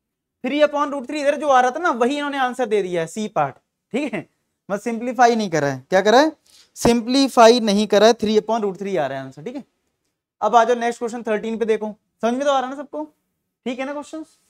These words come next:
कोई बहुत एक्स्ट्राऑर्डिनरी क्वेश्चन तो नहीं लग रहा होगा अगर आपने सही से पढ़ाई करी, ठीक है। तो थर्टीन क्वेश्चन, आप बताना कमेंट्स में कौन सा क्वेश्चन तुम्हें हार्ड लग रहा है अभी तक में। Volume of solid hemisphere इतना है,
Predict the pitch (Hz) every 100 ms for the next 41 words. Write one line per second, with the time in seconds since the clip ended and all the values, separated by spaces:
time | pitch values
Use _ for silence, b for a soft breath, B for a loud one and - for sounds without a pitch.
0 | _ _ _ _ - 240 214 233 254 _
1 | _ _ _ _ _ - 233 - - 285
2 | 269 262 262 240 - 254 247 214 196 147
3 | 143 147 170 190 190 190 190 165 160 165
4 | 160 151 143 143 180 202 202 143 _ _
5 | _ _ 214 220 208 202 220 202 175 156
6 | 139 _ _ _ _ _ _ _ _ -
7 | 226 233 254 254 240 208 185 175 196 208
8 | 226 220 220 233 214 214 175 170 147 151
9 | 143 147 135 135 131 _ _ _ _ _
10 | _ _ - 208 254 262 311 311 311 -
11 | - 240 254 285 240 226 226 - - 185
12 | 170 170 175 220